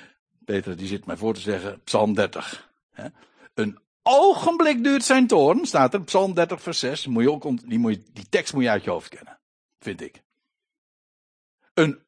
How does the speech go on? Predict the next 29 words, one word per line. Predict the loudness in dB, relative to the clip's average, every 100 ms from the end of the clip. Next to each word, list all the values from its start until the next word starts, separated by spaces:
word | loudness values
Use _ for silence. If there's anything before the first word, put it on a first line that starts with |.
| _
ogenblik | 6 6 6 4 4 4 4
duurt | 0 2
zijn | 2 4
toorn, | 4 4 2 0 -4 -2
maar | 0 2 2
een | 2 4 4
leven | 4 6 8 6 6
lang | 6 4 4
zijn | 2
goede | 2 -2
tierenheid. | -2 -2 2 4 4 4 0 -8
Dat | -12
is |
trouwens | -6 -4 -4
nog | -4 -6
een |
veel, | -2 -2 -2
veel | -4 -4 -4 -6 -14 -20
extremere | -12 -8 -4 2 4 4 2
verhouding. | 2 -2 -2 -6 -14 -20 _ _ _ -20 _
Een | 2 2 2
moment | 4 4 4 0 4 6 6 4 0 -6 -10 _
is | -2 -2
zijn | -2 -2
toorn, | 0 2 2 0 -4 -14 _ _ _ _ _ _ _ _ _ _ _ _
vlak | _ 2 2 4
dat | 2 4
niet | 6 6
uit. | 4 2 0 -2 -14 -18